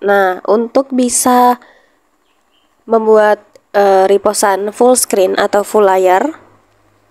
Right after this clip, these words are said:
caranya gampang banget. Kita tap aja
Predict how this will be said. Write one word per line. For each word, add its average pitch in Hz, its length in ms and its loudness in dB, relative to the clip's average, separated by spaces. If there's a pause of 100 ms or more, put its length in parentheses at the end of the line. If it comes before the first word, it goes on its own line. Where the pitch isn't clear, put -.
(680)
caranya 226 340 2
gampang 220 320 -2
banget. 190 320 0 (320)
Kita 262 320 -4
tap 247 160 -2
aja 220 420 2